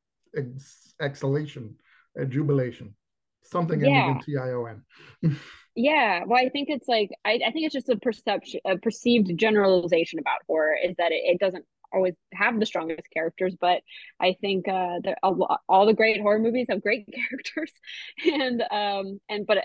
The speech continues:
Speaker 2: just across the board, no matter what genre of, of movie I'm, I'm making, uh, I just want the characters to be going through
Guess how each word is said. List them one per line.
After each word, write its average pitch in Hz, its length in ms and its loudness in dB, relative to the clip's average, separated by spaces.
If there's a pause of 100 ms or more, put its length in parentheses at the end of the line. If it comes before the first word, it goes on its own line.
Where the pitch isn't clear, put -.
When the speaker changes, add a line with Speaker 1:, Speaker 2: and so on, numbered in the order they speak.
Speaker 2:
just 226 140 -6
across 208 360 -4
the 196 60 -6
board, 180 260 2
no 175 40 -2
matter 175 240 2
what 180 260 0
genre 160 440 -8 (280)
of, 175 100 -8 (200)
of 180 140 0
movie 170 280 2
I'm, 156 160 -4 (280)
I'm 165 160 -4
making, 165 440 0 (400)
uh, 175 260 2
I 175 200 2
just 175 140 -4
want 175 160 -2
the 170 60 -2
characters 160 440 -2
to - 60 -16
be 175 100 4
going 165 220 -2
through 170 220 0